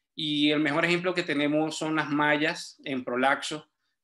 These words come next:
que realmente, bueno, ya sabemos cuál fue el destino y las indicaciones que tenemos hoy en día con respecto a las mallas en prolaxo, que, bueno, se colocaron a diestra y siniestra en este país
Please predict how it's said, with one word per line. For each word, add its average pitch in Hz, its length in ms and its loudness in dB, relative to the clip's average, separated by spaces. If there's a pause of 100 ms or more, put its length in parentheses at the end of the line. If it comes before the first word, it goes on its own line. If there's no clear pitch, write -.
que 135 80 0
realmente, 143 1000 2
bueno, 127 280 0
ya 117 100 -4
sabemos 135 480 -2
cuál 131 680 -2
fue 123 260 -6
el 120 140 -6
destino 131 1040 -2
y 131 100 -10
las 131 140 0
indicaciones 127 720 -4
que 120 120 -10
tenemos 123 300 -8
hoy 127 120 -2
en 123 80 -4
día 127 180 -4
con 139 100 -8
respecto 127 480 -10
a 131 40 0
las 117 120 -6
mallas 117 300 -8
en 131 60 -20
prolaxo, 117 400 -8
que, - 80 -12
bueno, 120 200 -4
se 120 160 -10
colocaron 127 520 -6
a 151 80 0
diestra 139 300 -8
y - 20 -8
siniestra 147 680 -4
en 147 200 -4
este 147 200 -8
país 190 400 -6